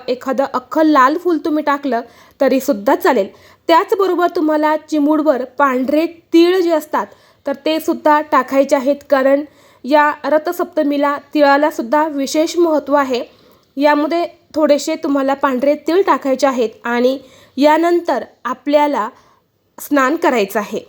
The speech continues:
स्नान करत असताना बरेच जण चुकीची आंघोळ करतात. सर्वप्रथम कधीकधी डोक्यावरती पाणी ओततात, कुणी गुडघ्यांवरती पाणी ओततं, पण ही आंघोळ पूर्णपणे चुकीची मानली जाते.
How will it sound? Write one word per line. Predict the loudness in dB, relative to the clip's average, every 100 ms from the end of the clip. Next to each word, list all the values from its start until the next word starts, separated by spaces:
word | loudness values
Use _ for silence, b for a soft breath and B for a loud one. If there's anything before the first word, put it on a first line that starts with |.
| _ _ _ _ _ _
स्नान | 0 4 4 4
करत | 2 -2 -2
असताना | -4 -2 -2 2 0 0
बरेच | -2 2 2 2
जण | -2 -4
चुकीची | -8 -12 -4 -4 0
आंघोळ | -2 0 0
करतात. | 0 -2 -2 -8 -8 b b b b
सर्वप्रथम | 0 2 2 0 2 0
कधीकधी | 0 -2 0 -2
डोक्यावरती | 2 2 2 0 0 0
पाणी | -2 0
ओततात, | 0 -2 -6 -6 -12 _ _
कुणी | -6 -4
गुडघ्यांवरती | -2 -2 0 0 2 0 -2
पाणी | -2 0 0
ओततं, | -2 -4
पण | -2 -4 -4 b b b
ही | 2
आंघोळ | 4 4 2 2
पूर्णपणे | 0 0 0 0 -2
चुकीची | -2 -4 -8 -6 -4
मानली | -2 0 0
जाते. | 0 -4